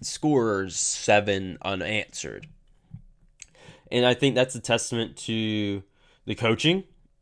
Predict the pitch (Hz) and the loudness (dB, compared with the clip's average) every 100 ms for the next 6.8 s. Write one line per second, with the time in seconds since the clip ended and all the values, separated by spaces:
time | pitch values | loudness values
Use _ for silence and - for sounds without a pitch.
0 | _ 113 117 117 117 117 113 - 117 123 | _ 0 2 6 4 4 0 -2 -2 0
1 | 143 - - 107 107 104 104 107 107 104 | 0 -4 -8 0 2 2 4 4 6 6
2 | 107 92 98 117 113 110 110 113 - - | 4 2 -2 -2 0 2 2 0 -4 -10
3 | 107 104 98 95 104 104 - 107 101 101 | -4 -4 -4 -6 -4 -4 -2 -2 0 -2
4 | 85 98 98 95 - 104 98 92 90 87 | -4 -6 -6 -8 -8 -6 -4 -4 -6 -8
5 | 95 98 95 101 104 113 117 - - _ | -10 -8 -6 -6 -4 -4 -4 -8 -20 _
6 | 104 107 - - 113 120 131 | -10 -8 -6 -6 -4 -4 -4